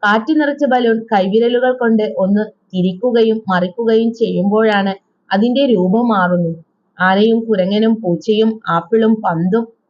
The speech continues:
അങ്ങനെ അങ്ങനെ പല രൂപത്തിലും പല തരത്തിലും, പലതരത്തിലും പല നിറത്തിലും ബലൂണുകൾ. അവർ ബലൂണുകളും വാങ്ങി വീട്ടിലേക്ക് മടങ്ങി. രാത്രിയിലെ ഉത്സവം കാണാൻ ഹരിയും രാഗിയും അച്ഛനും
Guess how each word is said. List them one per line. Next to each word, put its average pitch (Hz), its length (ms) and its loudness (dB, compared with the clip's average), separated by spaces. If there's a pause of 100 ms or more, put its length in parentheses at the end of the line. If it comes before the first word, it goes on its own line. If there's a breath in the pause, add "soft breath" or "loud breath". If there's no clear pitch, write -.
(120)
അങ്ങനെ 247 400 -2
അങ്ങനെ 185 280 -2
പല 196 400 0
രൂപത്തിലും 208 760 0
പല 180 220 0
തരത്തിലും, 180 600 0 (760)
പലതരത്തിലും 226 880 0
പല 196 200 0
നിറത്തിലും 240 580 0
ബലൂണുകൾ. 208 560 0 (380)
അവർ 247 220 2
ബലൂണുകളും 240 720 0
വാങ്ങി 220 440 0
വീട്ടിലേക്ക് 196 640 -2
മടങ്ങി. 190 540 0 (920)
രാത്രിയിലെ 294 600 0
ഉത്സവം 240 480 0
കാണാൻ 214 380 0
ഹരിയും 208 520 0
രാഗിയും 202 540 0
അച്ഛനും 208 440 -2